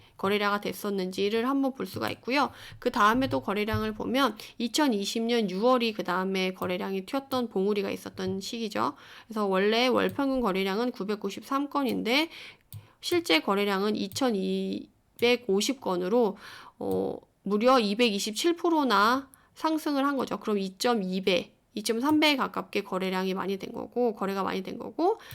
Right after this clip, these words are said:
그 다음에 마지막으로 시월, 시월, 십일월 이쪽으로 해서 십일월 달 걸 보면 월 평균 거래량이 천삼백구 건인데, 이때 실제 요번에 거래된 건 삼천칠십구 건으로 거래량이 무려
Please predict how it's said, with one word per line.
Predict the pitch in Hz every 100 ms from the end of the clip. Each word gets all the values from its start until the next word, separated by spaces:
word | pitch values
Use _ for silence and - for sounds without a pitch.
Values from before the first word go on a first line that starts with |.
| -
그 | -
다음에 | 202 196 226 269
마지막으로 | 220 185 208 202 202 202
시월, | 208 330 320 330 339 - - - - _
시월, | - - 311 302 302 302 302
십일월 | 320 311 285 277 277
이쪽으로 | 226 196 - 220 214
해서 | 208 202
십일월 | 233 311 320 320 294
달 | 277
걸 | 254 262
보면 | 233 190 247 285 214 - - - - - - _ _
월 | 208 233
평균 | 349 359 349
거래량이 | 294 226 226 233 247
천삼백구 | 285 339 339 339 320 311 311 311 190 -
건인데, | 254 233 175 180 254 294 294 - - _ -
이때 | 208 - 233 226
실제 | 330 320 302 285
요번에 | 196 202 202
거래된 | 196 190 185 -
건 | 220
삼천칠십구 | 247 330 330 339 330 - 330 311 - 185
건으로 | 220 202 - 208 262 208 - -
거래량이 | - 202 208 196 208 247
무려 | 202 202